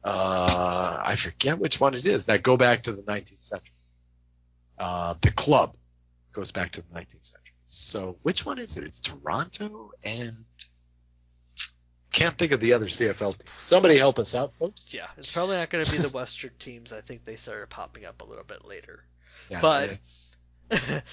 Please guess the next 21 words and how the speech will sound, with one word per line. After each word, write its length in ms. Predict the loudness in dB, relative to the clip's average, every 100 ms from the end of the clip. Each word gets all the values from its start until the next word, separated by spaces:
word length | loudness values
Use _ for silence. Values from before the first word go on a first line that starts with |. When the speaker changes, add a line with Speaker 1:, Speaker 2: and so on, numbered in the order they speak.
| -14
Speaker 2:
<laughs> 280 | -14 -16 -20
so 280 | -4 0 2
did 200 | 0 0
Western 420 | -2 -2 -4 -4
expansion. 800 | -4 -4 0 2 4 6 4 2 0
Speaker 1:
Uh, 60 |
I 80 | 4
don't 120 | 4 4
know. 0 | 0
Speaker 2:
So. 140 | -2 2
Speaker 1:
In 100 | 4
any 220 | 6 6
case, 400 | 6 6 4 0 -8
Speaker 2:
<laughs> 100 | -6
Speaker 1:
in 140 | 2 4
any 220 | 6 4
case, 400 | 6 4 2 -2 -6 2
yeah, 280 | 4 6 4
Arizona 640 | 6 6 6 6 6 8 6
and 340 | 6 4 2
Toronto 680 | 0 2 4 4 0 -6